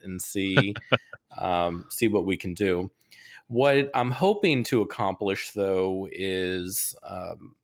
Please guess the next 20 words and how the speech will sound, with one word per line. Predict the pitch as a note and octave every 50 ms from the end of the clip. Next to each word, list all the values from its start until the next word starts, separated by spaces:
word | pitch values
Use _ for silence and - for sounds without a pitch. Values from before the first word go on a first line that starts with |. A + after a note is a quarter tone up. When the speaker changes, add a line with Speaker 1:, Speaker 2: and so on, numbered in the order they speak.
| _ _
Speaker 1:
I | C#3 E3 G3+
have | B3+ D#4 D4+ D4+ -
a | C3+ A2+
very | G2 F#2 G#2 G2 G#2 A2 A2 A2+ G#2+ F2 F#2
interesting | F#2+ F#2 - - - F#2 F2 F2 F#2+ - - A2+ G2 F#2
circle | - - - G2+ F#2+ F#2+ - G2+ F#2 F2+ F2
of | E2+ E2
acquaintances, | E2+ - - C3+ C3+ C#3 A#2 A#2+ A2+ - - - G#2+ G#2 G#2 G2+ G2 G2+ - - - - _ - - - - - - - _
um, | - F#2+ F#2 F2 F2 F2 F2+ F2+ F2 E2 E2 E2+ F2+ F2+ F2+ G2+ - _ _ _ _ _
you | - G#2 G2
know, | F2 F2 E2+ E2+ - - -
friends, | - - B2 A2+ A2+ A2 A2 G#2+ A2 - -
family, | - A#2 G#2+ G#2+ G#2 G#2 G#2 G2 G2 G2 G2 G2 G2 G2 G2 G2 G2 - _ - - - - - - _ _ _ _
uh, | F2+ D#2+ D#2+ D#2+
friends | - - - G#2 A#2 A#2 G#2 -
of | A2 F#2
friends, | - - A#2+ G#2+ G2+ G2 G2 G2 F#2 F#2 G2 G2 F#2+ F#2 G2 - - - _ _ _ _
and | G2 G2 G2 F#2+ F#2+ F#2+ F#2+ F#2 F#2 F2 F2+ F2+ F#2 F#2 F#2 - - - - _ _ _ _ _ - _ _ _ _ _ _ _ _ _ _ -
I, | - G2+ A2 A#2+ B2 C3+ C#3 C3+
uh, | B2 A#2 G#2+ G#2 G2+